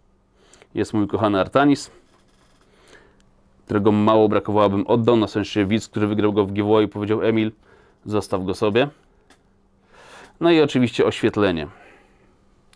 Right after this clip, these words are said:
którego tu jest, jak widzicie, bardzo, bardzo, bardzo, bardzo, bardzo dużo. To jest taki ogólny unboxing mojego studia i będę robił coś bardziej szczegółowego, ale to nie dzisiaj. Będę robił taki szczegółowy, gdzie,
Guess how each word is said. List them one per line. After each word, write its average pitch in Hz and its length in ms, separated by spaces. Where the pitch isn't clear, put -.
którego 139 240
tu 131 100
jest, 117 160
jak 110 120
widzicie, 104 300
bardzo, 92 360
bardzo, 85 300
bardzo, 80 280
bardzo, 80 280
bardzo 85 300
dużo. 117 240
To 196 120
jest 175 120
taki - 100
ogólny 196 500
unboxing 170 480
mojego 165 300
studia 139 420
i 190 280
będę 202 380
robił 185 220
coś 151 200
bardziej 160 280
szczegółowego, 127 760
ale 143 540
to - 100
nie 127 160
dzisiaj. 95 300
Będę 120 200
robił 131 120
taki 123 160
szczegółowy, 123 480
gdzie, 117 220